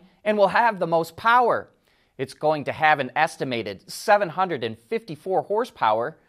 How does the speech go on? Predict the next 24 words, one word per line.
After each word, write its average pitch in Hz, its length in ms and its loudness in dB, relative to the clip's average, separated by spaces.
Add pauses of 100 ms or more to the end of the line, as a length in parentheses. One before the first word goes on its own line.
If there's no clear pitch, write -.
(260)
which 139 240 -6
means 170 340 -4
it 143 160 -6
will 147 220 0
almost 170 400 0
certainly 220 460 -2
have 139 280 2
a 113 60 0
three-motor 147 560 -4
setup. 156 580 2 (340)
It 170 140 -2
will 143 100 -4
do 147 240 -6
zero 139 360 -2
to 110 80 -8
sixty 196 540 -10
in 156 220 -8
an 131 200 -6
estimated 143 640 -2
four 180 240 -2
and 135 80 -2
a - 20 0
half 120 220 0
seconds 139 600 -2